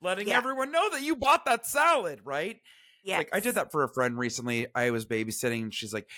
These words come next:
Speaker 1: "I'm sorry, everything's a me-," never a mess. It's, like, the cleanest house ever. Her
Speaker 2: <laughs>
Speaker 1: mess, my house has never looked like, okay? And I was just like,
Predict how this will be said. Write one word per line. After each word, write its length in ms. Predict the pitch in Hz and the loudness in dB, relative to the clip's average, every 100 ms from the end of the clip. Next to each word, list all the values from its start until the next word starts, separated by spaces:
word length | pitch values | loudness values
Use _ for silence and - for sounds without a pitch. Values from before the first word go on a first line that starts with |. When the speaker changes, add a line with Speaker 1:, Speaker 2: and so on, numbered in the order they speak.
| - - | -20 -16
Speaker 1:
"I'm 80 | - | -10
sorry, 280 | 151 180 170 | -4 0 2
everything's 340 | 160 151 147 | 0 -4 -8
a 40 | 139 | -8
me-," 100 | 131 _ _ | -8 _ _
never 300 | 92 101 95 | -4 -2 0
a 40 | 92 | 0
mess. 440 | 87 87 95 - | 2 0 -2 -6
It's, 140 | - - | -8 -8
like, 120 | 90 | -8
the 60 | 95 | -10
cleanest 420 | - 101 95 - | -6 -4 -4 -4
house 260 | 101 92 - | 0 0 -2
ever. 400 | 95 92 90 90 - | -4 0 0 0 -2
Her 320 | 92 98 95 _ _ | -2 0 -2 _ _
Speaker 2:
<laughs> 200 | 247 285 | -10 -4
Speaker 1:
mess, 540 | 294 95 98 92 - - | -2 0 0 0 -4 -4
my 160 | 101 101 | -4 0
house 220 | 104 - | 0 0
has 140 | 90 | -4
never 360 | 95 101 98 98 | -2 -2 0 -2
looked 260 | 90 - 87 | -4 -6 -4
like, 320 | 82 85 - | -4 -4 -8
okay? 440 | 92 98 90 95 95 - - - - _ _ _ _ - | -8 -2 0 0 -2 -10 -18 -20 -20 _ _ _ _ -4
And 340 | 123 120 117 _ | -2 -2 -4 _
I 140 | 107 120 | -2 0
was 120 | 113 | -2
just 220 | 113 - 120 | -4 -4 -4
like, 240 | 110 104 | -4 -6